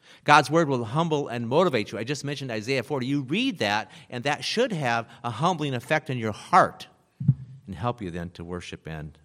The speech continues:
obey him. God also humbles us by giving us authority figures, parents, employers, government, leaders, pastors, and we're to be humble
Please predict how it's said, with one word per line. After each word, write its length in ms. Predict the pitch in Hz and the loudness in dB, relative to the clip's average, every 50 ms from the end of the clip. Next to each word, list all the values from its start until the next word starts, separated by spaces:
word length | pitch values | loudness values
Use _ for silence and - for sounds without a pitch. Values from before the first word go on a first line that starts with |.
| _ _ | _ _
obey 340 | 85 78 71 85 85 82 80 | -18 -16 -12 -10 -10 -10 -10
him. 220 | 76 73 69 - - _ _ _ _ _ _ _ _ _ _ _ _ _ _ _ _ _ _ _ _ _ _ _ _ | -12 -14 -16 -16 -18 _ _ _ _ _ _ _ _ _ _ _ _ _ _ _ _ _ _ _ _ _ _ _ _
God 180 | - 104 107 | -4 -2 0
also 320 | 107 107 - - - - 101 | 0 0 0 -2 -2 -6 -8
humbles 420 | 80 107 110 104 98 98 92 - | -6 -4 -6 -4 -4 -6 -6 -6
us 140 | 104 104 - | -6 -8 -6
by 140 | - 95 90 | -8 -10 -6
giving 260 | 87 101 95 95 95 | -6 -8 -6 -6 -8
us 140 | 95 - - | -10 -10 -14
authority 420 | 82 - - 101 110 123 131 131 | -18 -12 -8 -2 -2 0 0 0
figures, 520 | 123 - 131 123 123 123 117 - - - - - - - - - - - _ _ _ _ _ _ _ | -2 -4 -6 -6 -6 -8 -10 -12 -16 -18 -18 -16 -16 -16 -16 -16 -20 -20 _ _ _ _ _ _ _
parents, 520 | _ 107 107 104 107 104 - - - - - _ _ _ _ _ _ _ _ _ _ _ _ _ _ _ | _ -12 -10 -10 -10 -12 -14 -16 -20 -20 -20 _ _ _ _ _ _ _ _ _ _ _ _ _ _ _
employers, 840 | - 64 - - - 87 92 98 95 90 90 90 - - - - - _ _ _ _ _ _ _ _ _ _ _ _ _ _ _ _ _ - | -20 -20 -20 -18 -12 -10 -8 -8 -8 -8 -10 -12 -14 -18 -20 -20 -20 _ _ _ _ _ _ _ _ _ _ _ _ _ _ _ _ _ -12
government, 500 | - 90 95 92 90 92 92 95 90 - - _ _ _ _ _ _ _ _ _ _ | -8 -8 -8 -8 -8 -8 -8 -8 -8 -10 -14 _ _ _ _ _ _ _ _ _ _
leaders, 560 | 76 92 104 107 101 98 98 92 - - - - _ _ _ _ _ _ _ _ _ _ _ _ _ _ _ _ _ _ _ _ _ _ _ | -8 -6 -6 -4 -6 -6 -8 -10 -14 -16 -18 -20 _ _ _ _ _ _ _ _ _ _ _ _ _ _ _ _ _ _ _ _ _ _ _
pastors, 760 | - - 90 98 107 - - - - 113 - - - - - _ _ _ _ _ _ _ _ _ _ _ _ _ - | -16 -10 -8 -8 -8 -10 -12 -14 -14 -14 -14 -18 -20 -20 -20 _ _ _ _ _ _ _ _ _ _ _ _ _ -16
and 120 | 95 95 | -12 -8
we're 120 | 92 104 | -8 -8
to 120 | 110 - 127 | -8 -10 -10
be 220 | 127 139 139 135 - _ _ _ _ - - 113 | -10 -10 -12 -12 -16 _ _ _ _ -18 -14 -12
humble 400 | 110 110 110 110 113 113 - | -12 -12 -10 -10 -12 -12 -14